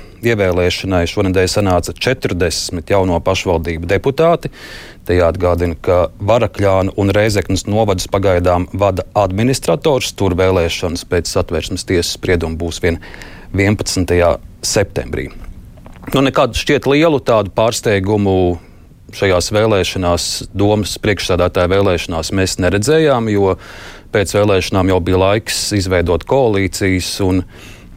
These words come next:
un kaut kas tāds īpaši neprognozējams nav noticis. Nu,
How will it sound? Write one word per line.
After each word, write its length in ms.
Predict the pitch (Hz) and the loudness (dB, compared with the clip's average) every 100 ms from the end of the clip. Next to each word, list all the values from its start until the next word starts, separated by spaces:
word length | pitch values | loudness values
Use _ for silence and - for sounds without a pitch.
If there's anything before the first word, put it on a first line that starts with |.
| - - - | -18 -14 -4
un 120 | 95 | -4
kaut 320 | 92 98 85 - | 0 0 2 0
kas 160 | 95 | 0
tāds 260 | 92 82 104 | 0 0 0
īpaši 360 | 107 - - 101 | 0 0 0 -2
neprognozējams 840 | - - 98 90 95 90 90 85 - - - - - - - | 0 0 0 2 2 4 2 0 -4 -6 -6 -6 -8 -12 -4
nav 300 | 98 95 87 | 0 2 4
noticis. 680 | 95 123 143 160 - - - | 4 2 2 -2 -2 -6 -2
Nu, 120 | 110 | -2